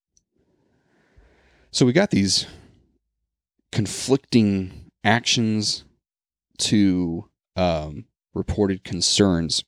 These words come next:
as, as far as the virus goes. So some inconsistencies there. We'll, we'll phrase it that way. But again, conservatives, Republicans, whatever you wanna refer to the right as,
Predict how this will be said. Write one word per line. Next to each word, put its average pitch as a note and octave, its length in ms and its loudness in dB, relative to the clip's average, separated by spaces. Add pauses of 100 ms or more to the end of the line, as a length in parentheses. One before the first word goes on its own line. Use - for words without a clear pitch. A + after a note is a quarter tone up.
(120)
as, - 320 -2
as G2 100 0
far F2+ 200 2
as E2+ 100 0
the F2+ 100 -2
virus D#2 360 -2
goes. - 300 -8 (520)
So G#2+ 140 2
some A#2 200 0
inconsistencies A#2 1080 0
there. - 300 -12 (140)
We'll, E2 200 -12
we'll F2+ 120 -4
phrase F2+ 320 -2
it D2 120 -8
that C#2 200 -6
way. - 200 -12 (720)
But C#3 120 4
again, D3 340 -2 (760)
conservatives, C3+ 720 2
Republicans, G#2+ 500 0
whatever G2+ 220 2
you G2 100 0
wanna F#2+ 220 0
refer G2+ 400 0
to G2 80 0
the F#2 120 0
right F#2+ 220 4
as, F#2+ 460 0